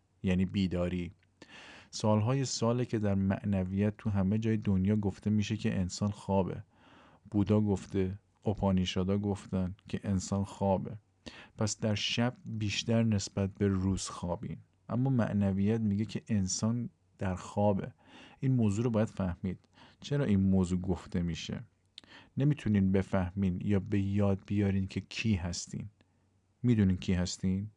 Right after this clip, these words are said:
اگه یکی رو توی خیابون ببینین و ازش بپرسین کی هستی و نتونه جواب بده، چه فکری می‌کنین؟ فکر می‌کنین یا دیوونه است یا خوابه.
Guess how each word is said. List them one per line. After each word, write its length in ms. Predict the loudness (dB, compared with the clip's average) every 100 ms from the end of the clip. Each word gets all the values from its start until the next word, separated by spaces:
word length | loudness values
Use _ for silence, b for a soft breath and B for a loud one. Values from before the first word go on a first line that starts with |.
| B B B B B _
اگه 220 | -4 0
یکی 320 | 2 0 0 -2
رو 80 |
توی 240 | -2 -4 -6
خیابون 460 | -2 0 2 2
ببینین 400 | 2 2 2 2
و 80 | 2
ازش 360 | 2 2 0 0
بپرسین 680 | -2 0 0 -2 -2 -4
کی 200 | -2 0
هستی 360 | 2 0 -2 -2
و 120 | 2
نتونه 520 | 2 2 0 0 0
جواب 380 | 2 0 0 -2 -4
بده، 340 | -2 -2 -2 -6 _ _ -6
چه 140 | -4
فکری 340 | -2 -2 -2
می‌کنین؟ 340 | -4 -4 -8 -10 _ _ B B B B -4
فکر 140 | -2 -2
می‌کنین 400 | 0 2 4 4
یا 100 | 2
دیوونه 420 | 2 2 2 2
است 280 | 0 0 -4
یا 80 |
خوابه. 500 | -4 0 0 0 -4